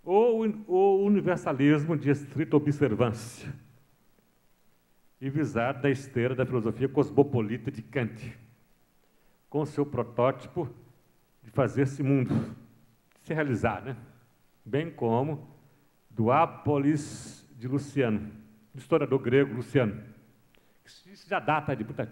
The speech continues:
muito tempo, né? Levando ao, ao desterro e ao estranhamento, né? Com seu próprio país, inclusive.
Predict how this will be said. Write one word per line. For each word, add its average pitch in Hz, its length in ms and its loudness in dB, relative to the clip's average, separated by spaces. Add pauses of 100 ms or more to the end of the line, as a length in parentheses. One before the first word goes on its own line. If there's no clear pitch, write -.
muito 143 160 -6
tempo, 127 340 -2
né? 151 120 -12 (880)
Levando 151 460 4
ao, 147 200 0
ao 139 120 0
desterro 139 760 0 (720)
e 135 80 0
ao 139 120 4
estranhamento, 139 760 0 (1120)
né? 117 180 -10 (1160)
Com 127 100 2
seu 117 160 0
próprio 113 280 -4
país, 98 400 -8
inclusive. 107 440 -8